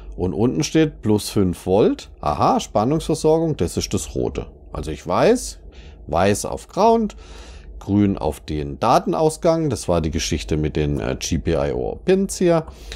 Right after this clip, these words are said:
Und rot kommt dann nachher auf plus fünf Volt. Und jetzt haben wir hier noch die zwei Pinöpsel. Ja, und die, die sind einfach parallel zu dem weißen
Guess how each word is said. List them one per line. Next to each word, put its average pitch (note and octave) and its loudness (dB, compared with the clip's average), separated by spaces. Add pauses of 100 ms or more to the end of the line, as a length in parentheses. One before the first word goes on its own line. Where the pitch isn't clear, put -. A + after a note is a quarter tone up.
(360)
Und A#2+ 6 (220)
rot E2 2
kommt G2 2
dann F#2 2
nachher E2+ 2
auf D#2+ 0
plus F2 0
fünf E2+ -2
Volt. C#2 -2 (960)
Und E2+ -10
jetzt G#2 -6
haben D3 4
wir C#3+ 6
hier C#3 6
noch C3+ 2
die C3 -2
zwei A2+ 4
Pinöpsel. D#2+ -4 (220)
Ja, F2 0
und F2 -4
die, A#2+ 2
die D#3+ 0
sind - -2
einfach F3 0
parallel C#3+ 2 (640)
zu D#3+ 4 (200)
dem C3+ 4
weißen B2 2